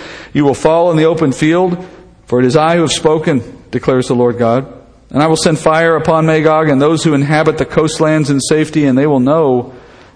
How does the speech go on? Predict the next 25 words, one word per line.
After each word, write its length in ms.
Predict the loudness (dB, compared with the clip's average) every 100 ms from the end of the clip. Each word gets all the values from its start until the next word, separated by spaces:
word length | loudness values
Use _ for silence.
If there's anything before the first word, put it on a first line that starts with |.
| -12
that 160 | -6 -2
I 120 | 0
am 100 | 0
the 80 | 0
Lord.'" 420 | 0 0 -2 -4 -12 -18 -20 -20 -20 -20 _ _ _ _ _ _ -20 -20 -20 -20
So, 480 | -2 0 0 -4 -10 -18 -20 -20 _ _ -2
as 200 | 0 2
you 140 | 2 0
open 180 | 0
up 140 | 0 0
chapter 260 | -2 -2
thirty-nine, 400 | -2 -2 0 0
it 20 | 0
sounds 240 | 0 2
a 60 | 2
lot 480 | 2 0 -2 -2
like 260 | 0 0 -2 -8 -20 -20 -8
you're 140 | -2
back 520 | 0 0 -2 -10 -8 -4
in 140 | -2
chapter 460 | 0 -2 -2 -4 -4
thirty-eight. 800 | -2 -2 2 2 0 -4 -12 -20 -20 -20 -6
And 80 | -2
that's 180 | -2 -2
intentional. 640 | 0 -2 0 -2 -4 -6